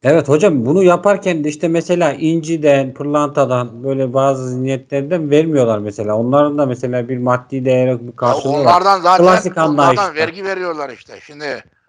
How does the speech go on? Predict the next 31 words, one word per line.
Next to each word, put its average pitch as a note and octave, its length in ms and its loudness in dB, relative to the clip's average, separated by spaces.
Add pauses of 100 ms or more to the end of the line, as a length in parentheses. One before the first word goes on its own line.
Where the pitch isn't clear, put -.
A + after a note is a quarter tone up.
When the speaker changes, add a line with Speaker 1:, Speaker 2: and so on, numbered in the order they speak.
(500)
Speaker 2:
lüks G3 240 -8
tüke-, F3 280 -8 (200)
tüketim G3 360 -6
araçları F3+ 560 0
vergisi D#3 460 -4
var. C#3+ 320 -2 (1400)
Lüks D#3 280 -10
tüketim D#3 440 -10
araçları C#3+ 560 -4
vergisi C3 440 -8
var. G#2+ 140 -4 (760)
Lüks C#3 360 -10
araba C3 400 0
vergisi C#3 400 -4
var. C3+ 340 -2
Ev C#3 300 -2
vergisi C#3+ 480 -2
var. C#3+ 200 4 (120)
Bunlar C#3+ 200 -2
hepsi E3 240 -6
vergi F3 240 2
yok A3+ 200 0
mu? B2+ 160 -16
Üç - 160 -20
yüz A#3+ 120 -12
seksen G#3+ 420 -6
üç - 80 -12
tane A3 220 -2
vergi B3 240 0
var G3 180 4
dedim. A2+ 240 -2